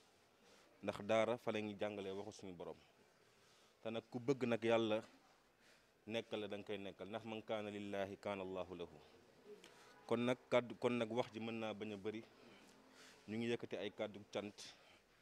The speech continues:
teg ko sa loxo nga jotal ñu ko sëriñ bi. Ne ko daara ji kontaan na. Macha Allah, ñu ngi koy sant, di ko gërëm, di ko ñaanal Yàlla. Moo xam li mu yéene ak mbébétam, Yàlla na ko suñu borom sottal,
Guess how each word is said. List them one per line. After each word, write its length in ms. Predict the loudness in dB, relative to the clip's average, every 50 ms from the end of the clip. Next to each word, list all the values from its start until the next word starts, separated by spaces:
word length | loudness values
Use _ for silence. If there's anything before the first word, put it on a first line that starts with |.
| -20 -20 -20 -20 -20 -8 -6
teg 120 | -6 -4 -2
ko 80 | -4
sa 140 | -4 -2 -4
loxo 200 | -4 -4 -4 -4
nga 140 | -4 -6 -6 -6
jotal 260 | -6 -6 -4 -6 -6
ñu 160 | -6 -8 -8
ko 100 | -8 -10
sëriñ 340 | -8 -8 -8 -8 -6 -8 -8
bi. 100 | -10 -12 -14 -16 _ _ -20 -20 -20 -20 -20 -20 -20 -20 -20 -20 -16 -6 -2
Ne 140 | 0 2
ko 80 | 2 2
daara 300 | 2 4 6 6 6 4
ji 100 | 2 -2 -4
kontaan 460 | -6 -6 -6 -4 -2 -2 -4 -2 -4
na. 80 | -8 -10 -12 -16 -20 -20 -20 -20 _ _ _ _ _ _ _ _ -20 -20 -20 -20 -20 -20 -14 -4
Macha 340 | -2 0 0 2 4 4 4
Allah, 240 | 4 4 2 2 2
ñu 100 | 2 0
ngi 80 | -2 -2
koy 140 | -2 -2
sant, 260 | -2 -2 -4 -8 -8 -8
di 140 | -10 -8
ko 80 | -6 -6
gërëm, 300 | -4 -2 -2 -4 -2 -4
di 80 | -6 -6
ko 80 | -6 -8
ñaanal 340 | -6 -6 -6 -6 -6 -4
Yàlla. 300 | -4 -2 -2 -4 -4 -6 -10 -14 -20 -20 -20 -20 -20 -20 -20 -20 -20 -20 -20 -20 -20 -20 -20 -20 -20 -18 -12
Moo 180 | -8 -4 -4 -4
xam 240 | -2 -2 -4 -4 -4
li 80 | -4 -4
mu 160 | -4 -4 -4
yéene 320 | -4 -2 -2 -2 -2 -2 -4
ak 120 | -4 -6 -4
mbébétam, 460 | -4 -4 -4 -4 -4 -4 -4 -6 -8 -10 -14 -20 -20 -20 -20 -20 -20 -20 -20 -20 _ -20 -20 -20 -20 -20 -20 _ _ -8 -4
Yàlla 160 | -2 0 0
na 60 | 0
ko 80 | 0 -2
suñu 240 | -4 -4 -4 -2 -2
borom 220 | -2 -2 -2 -4
sottal, 440 | -2 -2 -2 -2 0 -2 -2 -2 -2